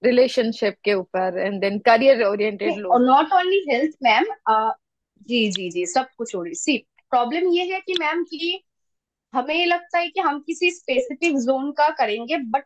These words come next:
Speaker 2: वो हो नहीं पाता, क्योंकि जो human life है, वो तीनों चीजों के around घूमती है। एक है आपका health,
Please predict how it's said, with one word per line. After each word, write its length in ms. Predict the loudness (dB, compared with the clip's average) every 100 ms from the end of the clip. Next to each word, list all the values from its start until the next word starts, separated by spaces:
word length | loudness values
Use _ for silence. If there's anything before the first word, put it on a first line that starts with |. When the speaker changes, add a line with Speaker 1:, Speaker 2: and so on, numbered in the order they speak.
| -4
Speaker 2:
वो 160 | -6
हो 260 | 0 2 2
नहीं 240 | 2 -2
पाता, 400 | -2 -6 -6 -14
क्योंकि 400 | -12 -12 -6 -4
जो 140 | -2 -4
human 400 | -4 -4 -2 0
life 320 | 0 -2 -2
है, 60 | -4
वो 120 | -4
तीनों 340 | -2 -2 0 -2
चीजों 300 | -4 -6 -2
के 100 | -2
around 340 | -2 -4 -8
घूमती 380 | -8 -10 -10 -18
है। 200 | -8 -6
एक 180 | -4 -2
है 60 |
आपका 480 | -2 -2 -2 -2 -2 _ _ _ _ -2
health, 200 | -2